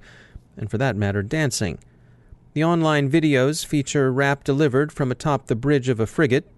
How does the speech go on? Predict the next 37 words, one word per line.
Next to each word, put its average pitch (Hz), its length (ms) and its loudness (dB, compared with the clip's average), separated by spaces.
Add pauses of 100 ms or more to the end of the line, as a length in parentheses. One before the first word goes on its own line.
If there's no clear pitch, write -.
stomping 123 520 -4
soldiers, 117 680 -2
flags, 117 680 -2
effigies 117 500 -2
of 104 100 -4
the 107 60 -8
Statue 110 420 -2
of 101 80 -2
Liberty, 110 380 0 (360)
clutching 117 340 -2
a 107 40 -2
menorah, 117 600 2
in 107 120 -8
case - 280 -4
you 101 100 -2
didn't 104 340 -4
get 98 180 -4
the - 80 -10
point 117 360 -2
that - 180 -6
the 113 40 -2
Great 104 320 -2
Satan 107 400 -2
is 107 140 -4
involved 117 420 0
with 110 140 -6
the 107 140 -2
Zionist 107 640 -2
Lesser 117 300 -2
Satan, 110 440 -4 (640)
and 117 100 -12
so 107 200 -2
on. 98 300 -2 (1200)
Reviews 196 360 2
have 180 160 2
been 185 160 2
mixed. - 400 0